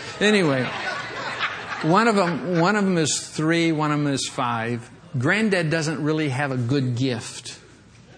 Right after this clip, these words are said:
I have an expiration time, you know.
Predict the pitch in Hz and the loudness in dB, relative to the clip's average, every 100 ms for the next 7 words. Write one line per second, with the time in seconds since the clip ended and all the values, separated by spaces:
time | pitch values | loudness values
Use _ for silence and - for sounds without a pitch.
0 | - - - - 156 170 185 160 143 139 | -20 -20 -20 -6 0 2 2 0 -2 -2
1 | - - 151 143 143 156 - 135 117 - | -4 -6 -2 0 0 0 -2 -2 -2 -4
2 | 123 110 98 104 - - 139 131 120 120 | -6 -6 -10 -14 -18 -6 0 0 0 -4